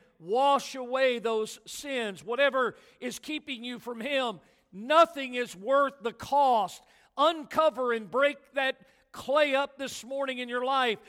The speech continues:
Jesus has the power to forgive you of your sins. Look at verse number seven. They said,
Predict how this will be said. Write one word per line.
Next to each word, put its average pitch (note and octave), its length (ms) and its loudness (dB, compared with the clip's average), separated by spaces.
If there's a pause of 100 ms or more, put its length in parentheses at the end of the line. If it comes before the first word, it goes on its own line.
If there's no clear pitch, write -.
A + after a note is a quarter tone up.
(220)
Jesus C4 720 -6
has C4+ 260 -4
the A#3 140 -4
power C4 840 0 (320)
to G#3+ 120 -10
forgive G3+ 560 -12
you D#3 460 -16
of D#3 200 -12
your D3 240 -12
sins. D3+ 460 -16
Look B3+ 160 -6
at A#3+ 80 -8
verse B3 200 -4
number A3 220 -4
seven. G#3 500 -6 (400)
They A#3+ 160 2
said, A#3 480 -4